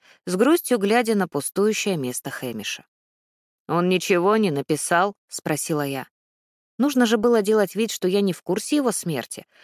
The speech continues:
хоть это и оказалось сложнее, чем представлялось. «Просто исчез», — вздохнула Фелисити. «Думаю, съездить к нему домой».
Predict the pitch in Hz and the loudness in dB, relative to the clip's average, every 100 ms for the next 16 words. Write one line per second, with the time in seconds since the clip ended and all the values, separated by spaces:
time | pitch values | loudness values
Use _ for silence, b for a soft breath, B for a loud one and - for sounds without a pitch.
0 | b 196 180 170 - - 170 160 202 175 | b -2 0 0 -2 0 0 2 0 0
1 | 139 139 175 151 185 254 175 - 139 - | 0 0 0 0 2 2 0 0 -4 -4
2 | 139 - 147 139 120 113 - - _ _ | -6 -6 -4 -4 -6 -8 -14 -20 _ _
3 | _ _ _ _ _ 262 349 415 - 277 | _ _ _ _ _ 2 4 2 2 4
4 | 262 - 269 277 - - _ _ - 147 | 4 2 4 2 2 -6 _ _ -18 -10
5 | 139 147 165 143 139 160 143 143 131 - | -4 -4 -2 -2 -2 -2 -2 -2 -6 -10
6 | - _ _ _ 220 359 427 415 392 359 | -12 _ _ _ 0 2 4 4 4 2
7 | - - 214 294 339 330 - 277 202 214 | -6 -2 0 0 0 -4 -2 2 2 2
8 | 233 175 156 156 | 0 0 -2 -4